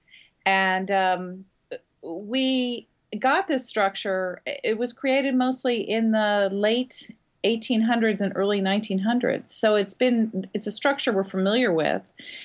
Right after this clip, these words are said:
and one that, uh, we know how to work with, um, because it's been around for about three, two or three generations.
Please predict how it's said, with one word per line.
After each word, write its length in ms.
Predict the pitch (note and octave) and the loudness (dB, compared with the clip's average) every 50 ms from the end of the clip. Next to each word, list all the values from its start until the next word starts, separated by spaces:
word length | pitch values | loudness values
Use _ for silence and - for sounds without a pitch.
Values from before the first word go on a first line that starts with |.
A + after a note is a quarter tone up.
| - - _ | -20 -8 _
and 380 | - F#3 F#3+ F#3+ F#3 F#3+ G3 | 0 2 2 2 2 2 2
one 320 | G3 G#3+ G#3+ G#3+ G#3+ G#3+ G#3+ | 2 2 2 2 0 0 0
that, 560 | G3+ F#3+ F#3+ F#3 F3+ F3 F3 F3 F3 - - | 0 0 0 0 0 0 -2 -2 -4 -4 -2
uh, 180 | F#3+ F3 E3+ E3+ | 0 0 0 0
we 160 | F#3 G3 G3 | -2 -4 -2
know 260 | F#3+ F#3+ F#3+ F#3+ G3+ | 0 0 0 0 0
how 260 | G3+ G#3 G3 F#3 F3+ | 0 0 0 0 0
to 800 | F3+ - - G3 F#3 F3 E3 E3+ E3 E3 E3 D#3+ D#3+ D#3+ E3+ E3+ - _ _ - | -2 -4 -6 -4 -2 -2 0 0 0 -2 -2 -4 -6 -6 -8 -10 -12 _ _ -8
work 400 | E3 E3+ A3+ C4+ C4+ C4+ - D#3+ | -2 0 0 0 0 -2 -4 -4
with, 260 | C#3+ A#2 F2 - - - _ _ - - - - - - - - | -4 -2 -4 -4 -6 -10 _ _ -20 -20 -20 -20 -20 -8 -2 2
um, 460 | F#3 F#3 F3+ F3 E3+ E3 E3+ E3+ E3+ | 2 4 4 4 2 2 0 -4 -6
because 440 | F3+ G3 G3 G#3 A#3 G#3 G3+ G3 F#3 | -6 -8 -6 -2 -2 -2 0 0 -2
it's 220 | F3+ F3 F3 - | -4 -6 -6 -6
been 180 | - G#3 G3+ G3 | -6 -4 -2 0
around 440 | G3 A#3+ C#4+ C4+ G3 D3 C3 C3 | 0 0 0 0 0 -2 -4 -6
for 360 | - - - F#3 F3 F3 E3+ E3+ | -8 -6 -4 -2 0 2 2 0
about 460 | E3 E3 F3+ F3 E3+ E3+ E3+ - - _ _ _ _ _ _ _ _ - | 0 0 2 2 2 2 0 -2 -6 _ _ _ _ _ _ _ _ -14
three, 460 | F3+ F3+ F#3+ F#3 F#3 F#3 F3+ E3 - | -8 -6 -4 -4 -4 -4 -6 -6 -8
two 200 | - - D#4+ D4 | -6 -4 -2 -2
or 80 | C4+ A#3+ | -2 -2
three 180 | - G3+ G3 | -2 -4 -4
generations. 840 | F3+ F3 F3 E3 E3 E3 D#3+ D#3+ E3 E3+ - - - - - - | -2 -2 -2 -2 -2 -2 -2 -4 -4 -6 -8 -10 -14 -14 -16 -18